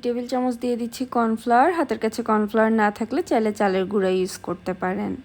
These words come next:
স্বাদ মতো কিছুটা লবণ দিয়েছি, হাফ চা চামচ দিয়েছি লাল মরিচের গুঁড়া,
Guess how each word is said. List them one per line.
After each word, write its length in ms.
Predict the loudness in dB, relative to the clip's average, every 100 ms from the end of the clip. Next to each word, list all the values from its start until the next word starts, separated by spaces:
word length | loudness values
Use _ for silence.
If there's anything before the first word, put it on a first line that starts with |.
| _ -6
স্বাদ 180 | 2 4 4
মতো 140 | 2 2
কিছুটা 340 | -2 0 4 8
লবণ 260 | 8 8 2
দিয়েছি, 380 | 4 4 2 0 4
হাফ 180 | 4 4
চা 100 | 0
চামচ 280 | 0 2 2 2
দিয়েছি 240 | 2 2 4
লাল 240 | 6 6
মরিচের 460 | 4 2 0 0 0 2
গুঁড়া, 280 | 4 6